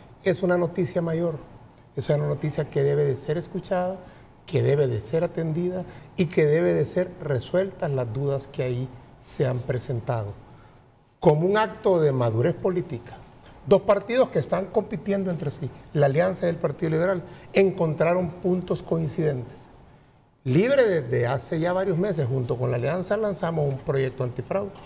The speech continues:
Y ahora, con el acuerdo con el Partido Liberal, ese proyecto antifraude ya no es de un partido. Ya es un proyecto donde la oposición en su totalidad está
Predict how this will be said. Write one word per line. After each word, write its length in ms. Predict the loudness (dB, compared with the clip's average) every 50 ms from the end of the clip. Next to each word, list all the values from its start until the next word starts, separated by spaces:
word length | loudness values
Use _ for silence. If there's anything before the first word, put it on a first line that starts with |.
| -20 -20 -20 -20 -20 -18 -16 -16 -16 -10 -2
Y 140 | 2 6 6
ahora, 400 | 6 8 8 6 6 6 4 2
con 180 | -2 -2 0 0
el 100 | 0 0
acuerdo 380 | 0 0 0 0 0 0 -2
con 160 | -2 0 -2 -2
el 60 | 0
Partido 360 | -2 -2 -2 -2 -2 0 0
Liberal, 340 | 2 2 2 2 0 -2 -4 -8 -16 -20 -12 -2
ese 260 | 0 0 2 2 -2
proyecto 380 | 0 2 2 2 2 2 0 -2
antifraude 640 | -2 -2 -4 -4 -2 0 0 0 0 0 -2 0 0
ya 140 | 2 0
no 160 | 2 0 0 0
es 100 | 0 0
de 80 | 0
un 120 | 0 0 -2
partido. 480 | -2 -4 -4 -4 -8 -8 -6 -6 -6 -6 -8 -14 -20 -20 -20 -20 -20 -20 -20 -20 -20 -20 -10 -4
Ya 160 | 0 2 4 4
es 240 | 4 2 0 -4
un 80 | -6 -4
proyecto 640 | -2 0 0 2 2 2 0 -2 -4 -6 -6 -6 -6 -8 -16 -20 -14 -8
donde 520 | 0 2 2 2 2 2 2 2 0 0 -2 -4 -10 -16 -18 -18 -8 -2
la 240 | 2 2 4 4
oposición 800 | 2 0 -2 -2 -4 -4 -2 -6 -8 -6 -2 0 0 0 0 -4 -8 -14 -20 -20 -20 -20 -20 -12 -4 -2
en 140 | -2 -2
su 180 | 0 -2 -4 -2
totalidad 640 | -2 -4 -2 -2 -2 -2 0 0 0 0 -2 -2 -4 -10 -16 -20 -20 -20 -20 -20 -8 -2
está 560 | -2 -2 -2 -2 -8 -6 -4 -2 -2 -2 -4